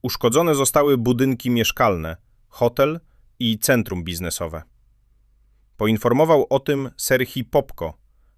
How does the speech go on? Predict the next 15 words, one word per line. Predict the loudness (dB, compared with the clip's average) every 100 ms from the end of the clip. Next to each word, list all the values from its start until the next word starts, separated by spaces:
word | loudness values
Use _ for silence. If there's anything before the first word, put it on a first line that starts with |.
| -8
szef | 0 0 0
administracji | -4 -2 0 -2 0 0 0 -4
wojskowej | -6 -6 -6 -6 -6
w | -10
Kijowie. | -8 -8 -6 -10 -16 _ _ _ _ _ _ _ _ _ _ _ _ _ _ _
Przenieśmy | -4 -2 0 0 -2
się | -2 0
teraz | 2 2 2
do | 2
napięć | 2 0 -4 -6 -6 -6
między | -4 -4 -4
Stanami | -2 0 0 0
Zjednoczonymi | -2 0 -2 -2 -4 -2 -4 -6 -8
a | -6 -4 -6 -6
Iranem. | -2 -2 -2 -8 -14